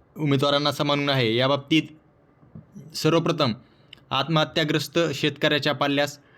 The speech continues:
प्रथम प्राधान्य राहील. म्हणजे दहा विद्यार्थी असतील आणि त्या सर्वांना नव्वद गुण असतील आणि त्यापैकी जर एखादा उमेदवार आत्महत्याग्रस्त शेतकऱ्याचा पाल्य असेल,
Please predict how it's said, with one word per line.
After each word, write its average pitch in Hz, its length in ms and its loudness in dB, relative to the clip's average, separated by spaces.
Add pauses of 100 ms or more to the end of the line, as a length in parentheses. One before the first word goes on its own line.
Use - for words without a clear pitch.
(220)
प्रथम 170 340 2
प्राधान्य 143 540 2 (880)
राहील. 123 320 2 (120)
म्हणजे 139 420 2 (600)
दहा 151 180 0
विद्यार्थी 147 380 2
असतील 143 260 -2
आणि 139 200 0
त्या 135 340 -6
सर्वांना 143 400 2
नव्वद 147 300 4 (1080)
गुण 143 160 4
असतील 131 360 2 (520)
आणि 131 440 2 (120)
त्यापैकी 135 440 4
जर 139 280 2 (1300)
एखादा 131 320 2
उमेदवार 139 380 4
आत्महत्याग्रस्त 135 800 0
शेतकऱ्याचा 131 680 2
पाल्य 135 340 2
असेल, 127 300 0